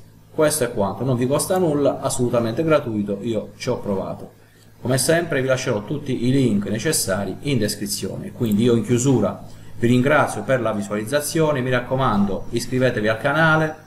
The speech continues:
campanellina per rimanere sempre aggiornati su tutto ciò che andrò a caricare, like ai video che vi piacciono e vi ricordo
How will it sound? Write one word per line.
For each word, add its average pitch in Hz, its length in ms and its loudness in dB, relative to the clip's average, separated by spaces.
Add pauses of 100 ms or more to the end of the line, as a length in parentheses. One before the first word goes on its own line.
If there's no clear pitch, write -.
(600)
campanellina 131 800 2
per 110 140 -6
rimanere 113 420 0
sempre 123 400 0
aggiornati 113 500 -2
su - 180 -10
tutto - 260 -6
ciò 104 180 -4
che 101 80 -4
andrò 101 200 0
a - 40 -2
caricare, 143 640 2
like 127 680 0
ai 120 160 -4
video 104 300 0
che 117 140 -2
vi 151 140 -6
piacciono 113 680 -4
e 131 260 -2
vi 123 120 -2
ricordo 120 680 0